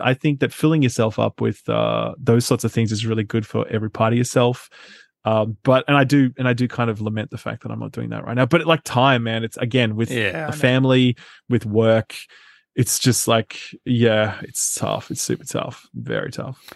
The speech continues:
Speaker 2: All right, I'll give you a couple more 'cause I know you, you got a busy day ahead, I'm sure.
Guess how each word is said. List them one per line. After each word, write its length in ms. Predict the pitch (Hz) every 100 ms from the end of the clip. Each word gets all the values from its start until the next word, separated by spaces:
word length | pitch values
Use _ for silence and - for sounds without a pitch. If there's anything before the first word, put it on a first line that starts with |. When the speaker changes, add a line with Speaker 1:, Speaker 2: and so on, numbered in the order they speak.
| _ _ _ _ _
Speaker 2:
All 80 | 135
right, 120 | 92 101
I'll 60 |
give 180 | 113 147
you 60 | 135
a 40 |
couple 300 | - 117 113
more 220 | 104 107 107
'cause 240 | 120 107
I 100 | 113
know 120 | 120 117
you, 320 | 110 101 98
you 140 | 123 117
got 160 | 226
a 40 | 214
busy 300 | 127 104 107
day 300 | 107 101 101
ahead, 360 | 107 107 98
I'm 160 | 98 85
sure. 560 | - - 117 101 104